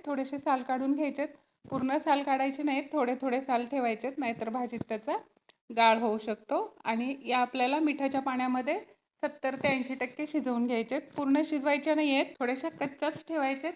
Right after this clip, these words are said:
कारण राहिलेल्या शेंगा आपण भाजीमध्ये शिजवणार आहोत, म्हणजे मसाल्यामध्ये त्यातील मसाले, तिखट, मीठ सर्व शेंगांमध्ये मुरलं जातं आणि भाजी अजूनच चवदार लागते.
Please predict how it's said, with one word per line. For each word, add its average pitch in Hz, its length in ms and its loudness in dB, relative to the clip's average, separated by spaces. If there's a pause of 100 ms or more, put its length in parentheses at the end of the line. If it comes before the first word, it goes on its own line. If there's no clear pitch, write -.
कारण 262 300 -2
राहिलेल्या 269 440 0
शेंगा 254 320 0
आपण 254 300 -2 (400)
भाजीमध्ये 247 520 -2
शिजवणार 220 480 -2
आहोत, 220 320 -2
म्हणजे 240 240 -2
मसाल्यामध्ये 226 640 -2
त्यातील 247 340 -4
मसाले, 240 480 -2
तिखट, 247 380 -6 (100)
मीठ 233 200 -6 (460)
सर्व 240 220 -2
शेंगांमध्ये 233 580 -2
मुरलं 226 320 -2
जातं 220 320 -4
आणि 226 280 -4
भाजी 226 340 -4
अजूनच 214 480 -4
चवदार 202 320 -2
लागते. 208 380 -4